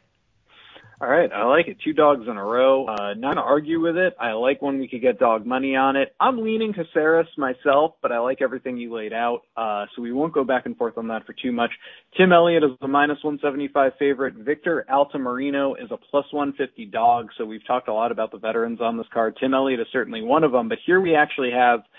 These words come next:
you know, in the last fight, Alex Caceres, Daniel Pineda. Pineda's fought his way through every league in the world. Those were two veterans. Here we have that classic, um, veteran versus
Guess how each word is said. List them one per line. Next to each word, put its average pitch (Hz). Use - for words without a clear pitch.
you 127
know, 123
in 120
the 120
last 139
fight, 120
Alex 113
Caceres, 147
Daniel 113
Pineda. 131
Pineda's 120
fought 131
his 120
way 123
through 107
every 123
league 131
in 110
the 104
world. 131
Those 165
were 147
two 147
veterans. 123
Here 165
we 160
have 135
that 117
classic, 127
um, 113
veteran 139
versus 120